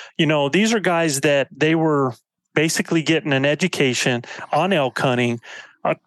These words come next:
what, two months prior to ever getting boots on the ground, right? And what we see, what you and I see,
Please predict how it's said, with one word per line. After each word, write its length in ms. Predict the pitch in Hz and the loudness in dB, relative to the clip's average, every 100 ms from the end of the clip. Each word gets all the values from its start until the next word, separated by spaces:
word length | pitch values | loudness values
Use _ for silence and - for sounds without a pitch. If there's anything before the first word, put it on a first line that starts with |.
| _ - | _ -2
what, 240 | 151 113 - | 0 -2 0
two 180 | 190 190 | 2 2
months 340 | 175 180 - | 2 -2 -4
prior 580 | - 147 135 156 165 165 | -4 0 0 2 2 0
to 180 | - 143 | 0 0
ever 180 | 139 143 | 0 0
getting 280 | 147 147 135 | -2 -2 0
boots 240 | 147 139 | -2 0
on 120 | 143 131 | -2 -2
the 80 | 135 | 0
ground, 340 | 131 120 120 | 0 0 0
right? 260 | 123 151 - - - - | 0 -2 -4 -12 -14 -4
And 460 | 175 160 151 143 135 _ - | 0 0 0 -2 -4 _ -12
what 380 | - 160 190 180 | -6 0 0 2
we 240 | 175 240 | 2 2
see, 540 | - - 247 262 185 143 | 0 0 0 2 2 2
what 180 | 151 156 | 0 0
you 240 | 175 247 | 0 2
and 120 | 208 | 0
I 200 | 156 220 | 0 0
see, 560 | 202 - 139 123 123 | -2 0 0 2 0